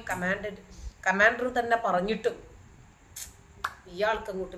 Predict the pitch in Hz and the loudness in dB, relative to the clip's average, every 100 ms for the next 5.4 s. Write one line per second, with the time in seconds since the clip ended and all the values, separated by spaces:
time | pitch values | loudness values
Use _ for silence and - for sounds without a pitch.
0 | 175 170 220 226 214 185 180 185 180 180 | -8 -2 0 0 -2 -4 -2 -4 -4 -4
1 | 180 233 226 214 214 196 196 190 185 196 | -2 -2 -2 -2 -4 -4 -4 -4 -6 -2
2 | 240 220 180 190 202 226 214 180 190 180 | 0 0 -2 -4 -2 -4 -4 -6 -10 -8
3 | 175 190 185 175 - - - - - - | -6 -8 -10 -14 -14 -18 -20 -20 -20 -20
4 | - - 214 220 254 247 240 - 214 196 | -20 2 10 12 12 10 0 -2 -2 0
5 | 190 196 175 - | 2 0 -2 -12